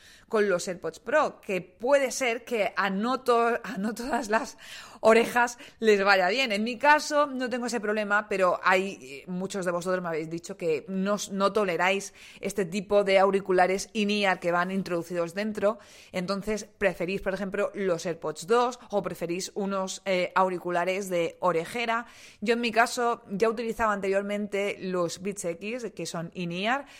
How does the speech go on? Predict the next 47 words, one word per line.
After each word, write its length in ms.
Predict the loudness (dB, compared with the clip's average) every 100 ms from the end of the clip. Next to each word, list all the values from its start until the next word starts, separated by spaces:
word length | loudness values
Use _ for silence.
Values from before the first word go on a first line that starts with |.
| -10
Además 380 | -4 -2 -2 -2
también 260 | -4 -2 -2
utilizo 460 | -2 -4 -2 -2
los 240 | -2 -2 -4
Sony 180 | -8 -4
W 380 | -2 0 0 0
F 360 | -2 -6 -8 -6
mil, 520 | -6 -2 -2 -4 -8 -8
que 440 | -4 -2 0 -2 -4
también, 400 | -6 -6 -10 -10
eh, 120 | -12 -6
con 280 | -6 -6
cancelación 400 | -8 -8 -10 -6
de 100 | -6
ruido. 340 | -4 -4 -4 -6 -14 -20 -20 -16 -2
Los 260 | 2 2
Sony 280 | 0 0 0
W 380 | 0 0 2 0
F 180 | 0 -4
mil, 420 | -4 -4 -6 -16 _ _ _ _ _ -14 -6 -2
que 80 |
son 240 | 2 2 2
in-ear, 460 | 0 2 4 2 2
que 100 | 0
también 340 | 0 2 0
tengo 340 | -2 2 2 2
los 360 | 2 -2 -2
W 460 | 0 2 2 2 2
H 360 | 0 0 -4 -2
mil, 440 | -2 0 -2 -4 -12 -10
que 100 | -6
son 220 | -2 0
over-ear, 440 | 2 2 2 0
que 120 | -2 -6
son 160 | -4
los 100 | -4
que 100 | -2
van, 240 | 0 0 -2
eh, 500 | -4 -4 -4 -6 -6 -10 -8 -4
en 160 | -4
tipo 220 | -2 0
diadema, 340 | 2 2 2 0
que 100 | -2
recubren 360 | -4 -6 -6
toda 160 | -2 2
la 140 | 2
oreja. 360 | 2 0 0